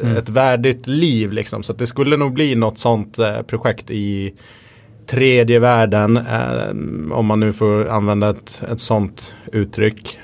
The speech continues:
Speaker 2: Eh,
Speaker 1: Ja.
Speaker 2: men det finns massor av, eh, projekt. Eh, och där är vatten, måste jag säga,
Speaker 1: Mm.
Speaker 2: en liksom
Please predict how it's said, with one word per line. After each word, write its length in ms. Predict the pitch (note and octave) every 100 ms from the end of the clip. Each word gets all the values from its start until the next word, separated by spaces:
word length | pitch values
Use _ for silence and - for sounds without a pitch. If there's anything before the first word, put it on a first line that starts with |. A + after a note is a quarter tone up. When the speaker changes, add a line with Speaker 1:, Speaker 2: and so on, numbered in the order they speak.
| -
Speaker 2:
Eh, 160 | G#2
Speaker 1:
Ja. 420 | A#2 G2 - - A#2
Speaker 2:
men 120 | A2+
det 60 | A#2+
finns 200 | B2 A2
massor 320 | A2 - G#2
av, 340 | G2 G2 F#2
eh, 280 | G2 G#2 G#2+ G#2
projekt. 720 | - - G2+ - - - - - - - - - -
Eh, 80 | - C2+ D#2 C2+ -
och 100 | -
där 160 | C3+ D#3
är 120 | D#3+
vatten, 520 | C#3 - - G2 G#2+ A#2
måste 220 | A#2 A2+
jag 80 | G#2+
säga, 320 | A2+ A2 G2+ G#2
Speaker 1:
Mm. 140 | A#2+
Speaker 2:
en 360 | A#2+ F#2 F#2 F#2+
liksom 560 | F#2+ G2+ F#2 F2+ G2